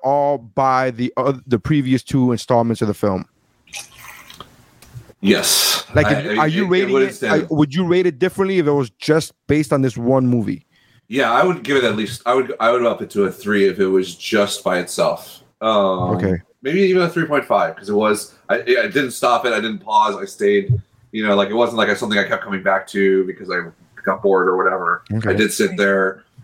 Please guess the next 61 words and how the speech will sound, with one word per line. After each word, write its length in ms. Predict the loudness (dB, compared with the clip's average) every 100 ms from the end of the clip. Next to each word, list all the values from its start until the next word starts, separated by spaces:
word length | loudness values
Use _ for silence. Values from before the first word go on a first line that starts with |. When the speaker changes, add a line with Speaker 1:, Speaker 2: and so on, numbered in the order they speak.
| _ -2
Speaker 2:
the 60 |
whole 160 | -2 0
time, 400 | 0 0 0 -2
uh, 300 | 0 0 -2 -2
you 80 |
know, 80 | -2
I 40 | 0
watched 200 | -2 -4
it 40 |
on 80 | -8
streaming 460 | -4 -4 -4 -6 -12 _ -2
and, 180 | 0
uh, 340 | 2 2 0 0
and 140 | 0 2
watched 260 | 2 2
it 140 | -2 -2
and, 240 | -8 -12 _ -2
you 60 |
know, 60 | -2
I 40 |
loved 280 | 2 0 0
it, 160 | -6 -12 _ _ _ -2
uh, 260 | 0 2 2
or 100 | 0
at 40 |
least, 180 | 0 -2
like, 160 | -4 -2
you 140 | 2
know, 140 | 2
in 100 | 2
the 80 | 0
moment. 460 | 0 0 0 -8 -16 _ _ _ _ -4
Um, 720 | 0 2 2 0 -2 -4 -6
so 220 | -2 0
I 80 | 2
was, 340 | 2 0 -4 -8
it 80 | -2
had 220 | 0 0
me. 220 | -6 -14 -18 _ -4
It 80 | 2
just, 400 | 2 0 -4 -18 _ _
when 140 | 0 0
you 60 |
compared 440 | 0 -2 0 0 0
it 300 | -2 -6 -20 -4
to 60 | 0
this, 220 | 0 0
where 160 | 0 0
I 120 | 0
thought 360 | 0 0 -2 _ _ -20 _ -2
and 160 | 0 0
it 80 | 0
seemed 280 | 0 2
the 60 | 0
story 340 | 0 0 2
was 140 | 2 0
going 240 | 0 0
from 120 | -2
the 80 | -2
other 240 | 0 2 0
two, 460 | 0 2 0 -4